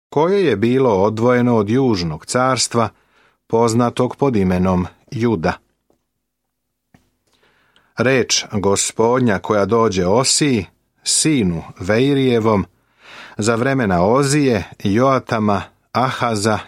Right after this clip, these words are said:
i Jezekije, careva Judinih, i za vremena Jerovoama, sina Joasovog,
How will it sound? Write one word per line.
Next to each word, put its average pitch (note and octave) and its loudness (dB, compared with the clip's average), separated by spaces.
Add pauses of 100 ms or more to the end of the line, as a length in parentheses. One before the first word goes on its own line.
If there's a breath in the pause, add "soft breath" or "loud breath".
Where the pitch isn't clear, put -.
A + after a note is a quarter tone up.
(100)
i B2+ 0
Jezekije, A2 -2 (500 soft breath)
careva A#2 0
Judinih, A#2+ -2 (560)
i G#3 -2
za D#3 0
vremena A#2+ 0
Jerovoama, G2+ 0 (540)
sina G#2 0
Joasovog, G2+ 0